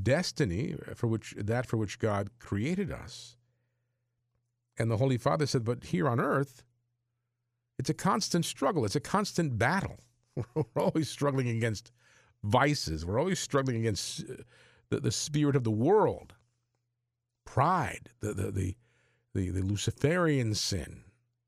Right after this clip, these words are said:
you know, the, the sin that, that, that, uh, caused Satan and his, uh,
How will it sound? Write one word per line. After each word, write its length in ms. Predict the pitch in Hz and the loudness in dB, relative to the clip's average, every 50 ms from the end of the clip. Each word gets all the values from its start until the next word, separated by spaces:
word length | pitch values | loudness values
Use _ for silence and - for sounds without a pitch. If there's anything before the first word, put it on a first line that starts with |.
| _ _ _ _ _ _ _ _ _ _ _ _ _ _ _ _ _ _ _ - | _ _ _ _ _ _ _ _ _ _ _ _ _ _ _ _ _ _ _ -20
you 80 | - - | -20 -18
know, 340 | - 90 - - 117 - _ - - - | -18 -18 -18 -20 -20 -20 _ -20 -20 -20
the, 100 | - 107 | -18 -14
the 140 | 104 95 95 - | -8 -6 -4 -4
sin 380 | - - 131 131 127 117 107 | -2 0 0 0 2 2 0
that, 240 | 101 95 95 95 - | 0 -2 -2 -4 -4
that, 220 | - 95 90 80 - - | -4 -4 -4 -4 -6 -10
that, 260 | - 90 92 90 90 87 - | -10 -6 -4 -4 -6 -6 -8
uh, 720 | - - - - - - 127 123 - - - - - - - - - - - 113 - 92 - - - | -16 -16 -16 -14 -14 -14 -14 -14 -16 -16 -16 -18 -16 -18 -18 -16 -16 -18 -20 -20 -20 -20 -20 -18 -8
caused 320 | - - 117 117 - 123 | -2 0 2 2 2 0
Satan 640 | - - - - 131 131 151 - 135 117 110 101 98 - - | -2 -4 -2 0 0 0 2 0 0 0 0 -2 -4 -4 -4
and 260 | 107 107 104 98 95 | -4 -2 -2 -4 -4
his, 360 | - 107 98 92 90 - - _ _ _ _ _ _ _ _ _ _ _ _ - | -2 -2 -2 -2 -4 -8 -12 _ _ _ _ _ _ _ _ _ _ _ _ -10
uh, 260 | - - - - - | -8 -6 -6 -6 -6